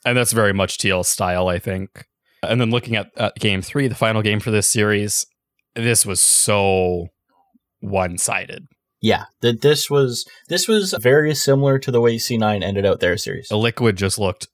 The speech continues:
Speaker 1: so dominant. Going down the scoreboard, you have Tactical on Kai'Sa going eight three and six.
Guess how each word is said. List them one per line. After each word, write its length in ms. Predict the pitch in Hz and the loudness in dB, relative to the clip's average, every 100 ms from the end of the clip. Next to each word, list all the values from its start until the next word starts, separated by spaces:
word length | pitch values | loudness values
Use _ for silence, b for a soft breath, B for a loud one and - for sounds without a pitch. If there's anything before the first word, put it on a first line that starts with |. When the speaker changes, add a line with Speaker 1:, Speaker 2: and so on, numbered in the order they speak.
| - | -8
Speaker 1:
so 680 | - - 107 104 98 92 87 - - | 0 2 2 2 2 2 -2 -12 -2
dominant. 500 | 98 92 95 95 98 | 0 2 0 -4 -2
Going 200 | 113 113 | 0 2
down 180 | 107 95 | 0 -2
the 80 | 90 | -6
scoreboard, 500 | - 98 95 95 92 | 0 0 0 -2 -2
you 60 | |
have 120 | 92 | -8
Tactical 480 | - 101 95 - 95 | -6 -6 -6 -8 -6
on 120 | 92 | -6
Kai'Sa 420 | - 104 95 104 95 | -4 -4 -2 -2 -2
going 260 | 92 95 | -4 -4
eight 200 | 101 101 | -10 -10
three 260 | - 107 92 | -8 -6 -6
and 100 | 87 | -4
six. 480 | - 117 104 - | -2 0 0 -2